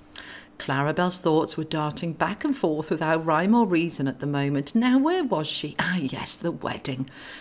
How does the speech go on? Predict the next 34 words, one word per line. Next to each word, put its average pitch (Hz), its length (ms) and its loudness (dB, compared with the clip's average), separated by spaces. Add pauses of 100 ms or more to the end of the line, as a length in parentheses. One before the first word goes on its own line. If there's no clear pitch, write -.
(260)
Clarence 180 520 6
had 208 120 2
followed 165 400 2
Ben 156 260 -2
down 156 240 -4
the 160 120 -4
aisle, 151 220 0
making 240 380 -2
sure 202 340 4
his 220 340 4
ward 151 260 0
didn't 180 300 0
mess 170 280 -2
up 151 200 -2
as 156 120 -4
he 175 60 -2
gave 156 300 -2
his 175 100 0
sister 156 460 -4
away. 151 400 -4 (460)
He 302 140 4
was 311 180 4
Ben's 156 400 2
guardian 139 460 0
angel, 143 460 -4 (320)
so - 160 4
it 208 80 8
was 214 140 4
a 254 40 6
nice 370 380 4
family 233 380 6
occasion 185 520 0
all 185 220 4
round. 139 460 0